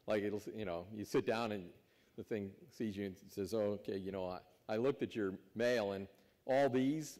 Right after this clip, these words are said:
I think you're gonna delete. Should I?" <laughs> All right? And you just say yes and they all go away. And, uh,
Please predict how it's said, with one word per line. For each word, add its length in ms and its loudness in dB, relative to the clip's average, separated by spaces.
I 100 0
think 220 -4
you're 120 0
gonna 200 4
delete. 460 0
Should 240 2
I?" 260 -2
<laughs> 500 -18
All 140 -4
right? 160 -2
And 240 -4
you 60 -4
just 200 -4
say 80 -2
yes 300 -2
and 100 -12
they 40 -8
all 120 -4
go 120 -8
away. 260 -6
And, 360 0
uh, 200 2